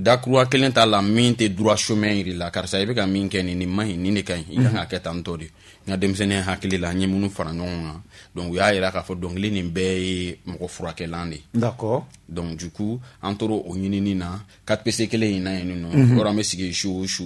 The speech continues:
Speaker 2: Mhm.
Speaker 1: mɔgɔw bɛ na, an caman bɛ na. An petit frère dɔ bɛ yen, Doul.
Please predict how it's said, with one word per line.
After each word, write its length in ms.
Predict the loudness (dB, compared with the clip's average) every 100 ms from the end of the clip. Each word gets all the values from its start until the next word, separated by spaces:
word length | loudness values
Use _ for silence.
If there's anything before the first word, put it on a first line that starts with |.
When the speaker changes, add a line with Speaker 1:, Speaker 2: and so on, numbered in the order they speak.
| 0
Speaker 2:
Mhm. 300 | 4 6 4
Speaker 1:
mɔgɔw 280 | 2 0 2
bɛ 100 | 2
na, 280 | 0 -2 -4
an 60 |
caman 300 | -4 -2 -2
bɛ 100 | -2
na. 240 | -4 -6 -8 -14 -20 -18 -10
An 240 | -4 -4
petit 220 | -2 -4
frère 240 | -2 -4 -2
dɔ 120 | -2
bɛ 80 | -2
yen, 140 | -4
Doul. 220 | -2 -4